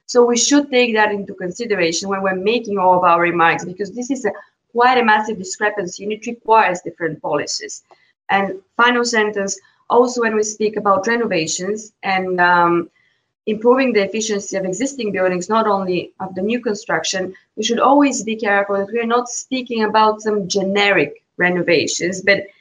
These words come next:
uh, but actually deep renovation. Because if you look at the data, when we're speaking about, uh, generic renovation, it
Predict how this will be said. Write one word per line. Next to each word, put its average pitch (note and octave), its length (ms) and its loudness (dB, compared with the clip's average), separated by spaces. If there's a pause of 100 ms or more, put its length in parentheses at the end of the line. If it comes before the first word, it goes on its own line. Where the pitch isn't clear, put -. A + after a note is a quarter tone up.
(300)
uh, G3+ 260 4
but G#3 140 6
actually G#3+ 400 0
deep A3 400 -2
renovation. E3 720 0 (320)
Because G#3+ 340 0
if B3 140 -2
you B3+ 100 0
look A#3+ 200 0
at A3+ 100 0
the G#3 100 2
data, G#3+ 680 0
when G#3+ 180 -2
we're G#3+ 100 2
speaking A3+ 600 -2
about, G#3 540 2
uh, G3 300 4 (100)
generic A3 460 2
renovation, F#3+ 840 -2 (320)
it A3 180 -6